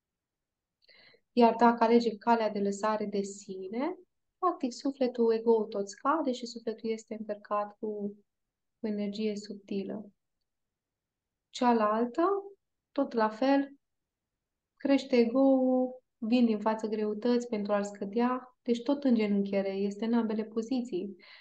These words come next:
Niciuna nu este practic mai ușoară decât cealaltă, niciuna nu e mai presus decât cealaltă. Tot acolo duc.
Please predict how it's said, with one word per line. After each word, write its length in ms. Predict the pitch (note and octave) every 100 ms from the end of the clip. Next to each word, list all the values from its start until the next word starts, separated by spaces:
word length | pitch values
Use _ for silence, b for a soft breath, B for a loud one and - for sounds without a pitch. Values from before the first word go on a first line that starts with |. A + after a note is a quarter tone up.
| B
Niciuna 520 | A3+ A#3 A#3 C4+ C4
nu 100 | G#3+
este 520 | G#3 G3 G3 G3+ G3 G3
practic 320 | G3+ G3+ G3+
mai 140 | G3+
ușoară 320 | G3 - A#3+ A#3
decât 200 | G#3+ -
cealaltă, 480 | A3 G#3+ G#3+ G#3+
niciuna 320 | G#3 G3+ G#3 G3+
nu 60 |
e 100 | G3
mai 180 | G3 F#3+
presus 380 | - F#3 A#3 A#3
decât 260 | A#3 -
cealaltă. 800 | G3+ G#3+ G#3 G#3 G3+ G#3+ G#3 G3+ - _ _ _ _ _ _ _ _ _ _ _ _
Tot 200 | - C#4+
acolo 420 | C4 A#3 G3 F#3+ F#3
duc. 460 | F3+ F#3 - -